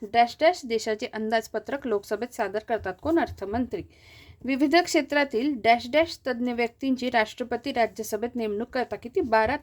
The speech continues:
तज्ज्ञ व्यक्तींची. भारतातील कार्यकारी सत्ता डॅश डॅश यांच्याकडे असते. तर कोणाकडे? राष्ट्रपतींकडे. राष्ट्रपतींचा कार्यकाल पाच वर्षांचा असतो. मंत्रिमंडळाचे नेतृत्व डॅश डॅश करता. कोण? प्रधानमंत्री करतात.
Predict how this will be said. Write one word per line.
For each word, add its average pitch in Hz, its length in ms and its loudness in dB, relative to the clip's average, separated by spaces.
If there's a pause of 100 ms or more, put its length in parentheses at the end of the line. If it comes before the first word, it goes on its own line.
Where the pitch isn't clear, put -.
तज्ज्ञ 202 220 -4
व्यक्तींची. 254 540 -8 (640)
भारतातील 294 560 0
कार्यकारी 269 640 0
सत्ता 277 420 0 (160)
डॅश 240 280 2
डॅश 277 220 0
यांच्याकडे 254 440 -2
असते. 254 300 -4
तर 254 100 -10
कोणाकडे? 240 460 0
राष्ट्रपतींकडे. 208 840 -4 (640)
राष्ट्रपतींचा 277 760 2
कार्यकाल 277 540 2 (460)
पाच 240 260 0
वर्षांचा 214 540 0
असतो. 349 400 -4 (800)
मंत्रिमंडळाचे 294 800 4
नेतृत्व 285 560 0
डॅश 262 320 0
डॅश 285 200 0
करता. 277 320 2
कोण? 294 320 0
प्रधानमंत्री 233 720 -2
करतात. 359 360 0